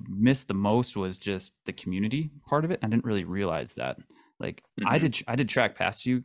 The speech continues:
Speaker 1: guys where I was training alone. I was still doing track. I was training, I was going, but it, it,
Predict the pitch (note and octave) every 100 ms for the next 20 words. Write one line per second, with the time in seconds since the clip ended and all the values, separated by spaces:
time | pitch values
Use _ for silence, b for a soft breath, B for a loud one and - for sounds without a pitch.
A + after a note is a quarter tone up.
0 | - - C#3 D3+ D#3+ - _ A2 G#2+ G2+
1 | G#2 - _ A2+ - C#3+ C3 A2 G#2+ G2
2 | - D3 C3 B2 - A#2+ A2 G2 - -
3 | C3+ B2 G#2+ G#2+ A2+ A#2 A2 G#2+ G#2 -
4 | G#2